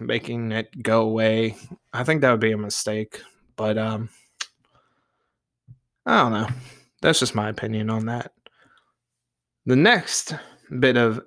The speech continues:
interesting news, since we're already on Marvel anyway, um, Chris Hemsworth is, like, bulking up to play freaking Hulk Hogan.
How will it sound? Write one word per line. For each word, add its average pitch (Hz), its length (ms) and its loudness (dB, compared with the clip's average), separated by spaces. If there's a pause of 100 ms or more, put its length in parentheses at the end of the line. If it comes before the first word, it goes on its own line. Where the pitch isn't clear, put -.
(120)
interesting 135 540 2
news, 113 340 0
since - 400 -4
we're 135 100 6
already 110 300 6
on 104 180 0
Marvel 107 460 0
anyway, 110 520 -8 (600)
um, 123 560 4 (2500)
Chris 180 460 2
Hemsworth 208 880 0 (300)
is, 135 260 2
like, 139 240 4 (180)
bulking 117 840 -2
up - 220 -2
to 123 100 -6
play 147 380 0
freaking 147 580 -2
Hulk 143 340 0
Hogan. 160 500 -2